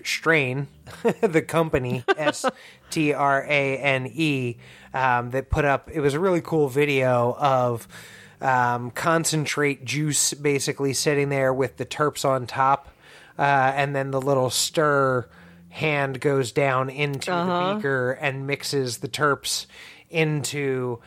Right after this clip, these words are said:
Speaker 1: and it, I mean, it was cool, but yeah, also the, you know, Miranda's trying to make it
Speaker 2: <laughs>
Speaker 1: like
Speaker 2: This
Speaker 1: a, a cringe face, um, because, yeah, it's,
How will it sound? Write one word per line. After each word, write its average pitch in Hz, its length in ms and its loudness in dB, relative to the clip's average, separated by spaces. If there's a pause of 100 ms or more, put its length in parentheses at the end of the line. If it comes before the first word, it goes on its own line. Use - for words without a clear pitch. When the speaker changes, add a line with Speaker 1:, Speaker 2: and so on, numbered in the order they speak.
(240)
Speaker 1:
and 202 220 0
it, 220 40 0
I 202 140 0
mean, 180 140 0
it 170 60 2
was 160 140 0
cool, 190 420 0
but 165 200 -2
yeah, 151 260 0
also 143 580 0
the, 147 540 -2
you 156 140 0
know, 139 100 0
Miranda's 135 460 0
trying 143 240 0
to 139 100 2
make 143 220 0
it 143 60 -4
Speaker 2:
<laughs> 269 120 0
Speaker 1:
like 135 100 -6
Speaker 2:
This 202 140 0
Speaker 1:
a, 170 160 -2
a 139 40 -2
cringe 220 460 -2
face, 143 480 -2 (380)
um, 156 380 0
because, 156 420 -2 (240)
yeah, 196 240 -2
it's, - 400 -6